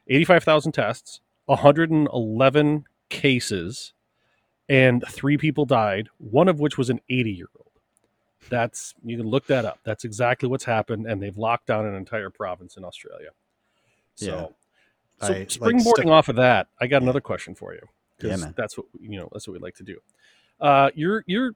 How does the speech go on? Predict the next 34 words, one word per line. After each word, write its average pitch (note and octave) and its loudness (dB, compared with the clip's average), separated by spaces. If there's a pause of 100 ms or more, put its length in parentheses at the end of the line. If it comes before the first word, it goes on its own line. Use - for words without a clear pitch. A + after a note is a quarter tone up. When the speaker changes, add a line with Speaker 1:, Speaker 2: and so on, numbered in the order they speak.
Speaker 1:
basically D#3 0
recounting B2+ -2 (460)
what C#3+ -6
could F#3+ 2
have E3+ 4
been C#3+ 6
a A#2 2
horror G#2+ -4
story, A2 -12 (520)
Speaker 2:
Mm-hmm. G#2+ -8
Speaker 1:
and D3 0
I'm C4+ 2
just - -8
curious G#2+ -8 (720)
if, B2 -10
if D#3+ 2
you F3 6
don't G#3 8
wanna G3+ 4
broach E3 0
this, - -2 (800)
um, B2 4 (220)
I'm C#3 4
gonna C#3 4
pause, C3 0 (640)
Speaker 2:
<laughs> - -14 (800)
Speaker 1:
and C3+ 6
then C3+ 10
I'll B2+ 4
edit C3 6
it A#2+ 6
out. B2+ 2 (400)
Speaker 2:
Yeah. G#2+ -6
Speaker 1:
Um, A#2+ 0